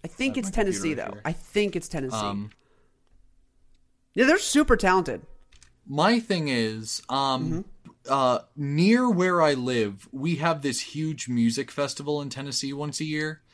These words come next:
Speaker 2: and I'm pretty sure Judah and the Lion played that before they were big. Yeah, they're from Nashville, Tennessee. Okay, so yeah, they played that festival near where I live in twenty seventeen when they were, like,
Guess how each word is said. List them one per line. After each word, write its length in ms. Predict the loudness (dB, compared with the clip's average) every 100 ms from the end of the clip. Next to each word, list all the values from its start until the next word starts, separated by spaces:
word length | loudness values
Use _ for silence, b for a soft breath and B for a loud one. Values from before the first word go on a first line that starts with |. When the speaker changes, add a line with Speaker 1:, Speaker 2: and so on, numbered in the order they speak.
| b b -10
Speaker 2:
and 220 | -4 -2
I'm 140 | -4 -2
pretty 260 | 0 0
sure 240 | 0 -2 -2
Judah 280 | -2 -2
and 100 | -2
the 40 | -2
Lion 340 | 0 0 -2
played 420 | -4 -4 -2 -2 -2
that 240 | -4 -4
before 300 | -10 -6 -6
they 120 | -6
were 100 | -8
big. 320 | -8 -8 -8 -12 B
Yeah, 160 | 4 6
they're 140 | 4
from 160 | 0 -2
Nashville, 440 | 0 0 -2 -2
Tennessee. 680 | -2 -4 -4 -2 -2 -6 -10 b b b b -4
Okay, 260 | 2 2
so 140 | 2 2
yeah, 240 | 4 4
they 220 | 2 0
played 440 | 0 -2 0 0 0
that 300 | 0 0 0
festival 580 | -4 -4 -6 -6 -4
near 240 | -4 -4 -2
where 240 | -2 -2
I 120 | -2
live 640 | -4 -6 -6 -8 -12 -18 -16 -6
in 240 | -4 -4
twenty 280 | -4 -4 -4
seventeen 1080 | -4 0 0 0 -2 -6 -8 -8 -6 -6 -6
when 120 | -6
they 120 | -6
were, 140 | -6 -6
like, 400 | -6 -6 -12